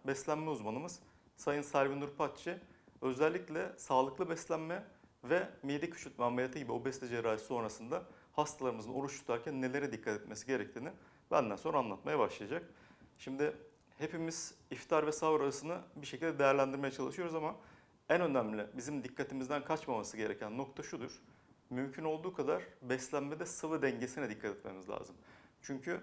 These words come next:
hem günler uzun, oruç tutulacak saatler uzun, hem de, e, bu yemekten sonraki rehavetle unutuluyorsa, özellikle su içmek gibi bizi sıvıya doyuran şeyler, su, ayran, çorba, çay türevi şeyler,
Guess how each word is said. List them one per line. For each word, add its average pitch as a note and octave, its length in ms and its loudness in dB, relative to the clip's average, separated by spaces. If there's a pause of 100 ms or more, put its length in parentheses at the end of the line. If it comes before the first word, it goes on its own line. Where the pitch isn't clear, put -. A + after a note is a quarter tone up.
(120)
hem A#2+ 200 2
günler D#3+ 320 -2
uzun, E3 260 -6 (140)
oruç B2 280 -4
tutulacak C3+ 420 -4
saatler C3+ 420 2
uzun, A#2+ 260 -6 (420)
hem D#3+ 300 0
de, F3 200 0 (180)
e, G#2+ 300 -4
bu F3 240 -2 (500)
yemekten C3+ 500 0
sonraki B2 440 -2
rehavetle A#2+ 680 2
unutuluyorsa, C3 720 -6 (380)
özellikle A#2 480 0
su - 240 -6
içmek A#2 400 -8
gibi G2+ 200 -6 (160)
bizi A2+ 200 -8
sıvıya A2+ 380 0
doyuran G2+ 300 -4
şeyler, A2+ 460 -6 (400)
su, G#2 420 -6 (100)
ayran, A2 380 2 (100)
çorba, G2+ 440 -2 (640)
çay A#2 300 6
türevi F#2+ 260 -4
şeyler, B2 360 -2